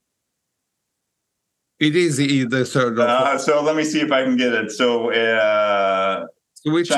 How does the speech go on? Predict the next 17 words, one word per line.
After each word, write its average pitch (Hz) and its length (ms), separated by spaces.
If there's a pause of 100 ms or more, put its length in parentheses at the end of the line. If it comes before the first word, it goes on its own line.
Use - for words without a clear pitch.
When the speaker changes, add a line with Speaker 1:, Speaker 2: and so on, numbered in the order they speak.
(140)
Speaker 2:
China, 139 140
Speaker 1:
the 147 120
Speaker 2:
Russia, 131 800 (220)
I'll 117 180
go 131 300
third. 117 540 (1300)
Speaker 1:
And 143 220
then 151 140
you 147 120
said, 147 180
uh, 135 400
which 156 320
is 135 240
number 143 320
one 143 240
and 143 160
two? 180 280